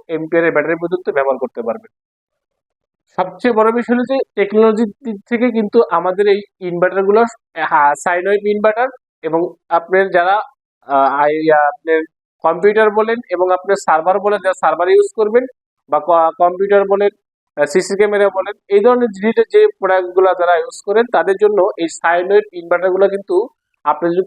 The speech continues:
খুবই দরকারি। আপনারা বাসা বাড়ির টিভি বলেন বা অন্যান্য যে কম্পিউটার,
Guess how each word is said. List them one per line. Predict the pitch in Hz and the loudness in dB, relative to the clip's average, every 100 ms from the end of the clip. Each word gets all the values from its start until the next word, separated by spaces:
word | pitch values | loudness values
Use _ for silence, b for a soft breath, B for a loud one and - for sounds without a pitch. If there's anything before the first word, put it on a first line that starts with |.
| - | -4
খুবই | 214 165 | -2 2
দরকারি। | 165 151 127 117 - _ _ _ _ | 2 2 -4 -6 -14 _ _ _ _
আপনারা | 127 127 180 180 | -6 -2 0 0
বাসা | 170 196 185 | -2 -2 -4
বাড়ির | 190 202 202 _ _ | 0 0 -2 _ _
টিভি | 180 185 | -4 0
বলেন | 180 190 196 196 - _ _ | 2 2 0 -4 -10 _ _
বা | 160 151 156 - | -2 0 0 0
অন্যান্য | 202 220 214 214 | -2 0 0 0
যে | 202 | 0
কম্পিউটার, | 202 190 190 190 | 0 0 -2 -2